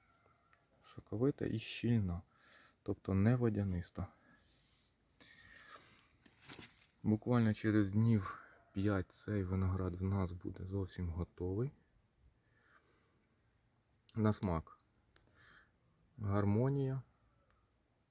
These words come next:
Ось такий має чудовий вигляд.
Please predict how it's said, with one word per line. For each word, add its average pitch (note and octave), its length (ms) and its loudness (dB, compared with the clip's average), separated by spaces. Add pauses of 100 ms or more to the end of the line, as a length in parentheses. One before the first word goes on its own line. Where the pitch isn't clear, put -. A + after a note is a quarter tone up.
(1400)
Ось G2+ 200 -6
такий - 340 -6
має F#2+ 260 -4
чудовий F#2 560 -6
вигляд. G2 380 -6